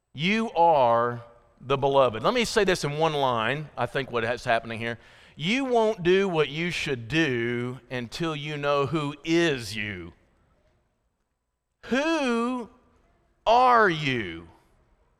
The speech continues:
And when you realize that, you have no problem doing what God called you to, but you've gotta get it through your head. And just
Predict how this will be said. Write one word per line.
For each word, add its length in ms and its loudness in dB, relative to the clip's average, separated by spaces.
And 160 2
when 140 2
you 200 -2
realize 680 4
that, 440 4
you 300 -2
have 180 4
no 320 4
problem 680 4
doing 280 2
what 160 0
God 280 2
called 300 4
you 80 -8
to, 120 -4
but 220 0
you've 120 -2
gotta 240 4
get 280 0
it 120 -8
through 180 -2
your 100 0
head. 180 4
And 160 2
just 400 -2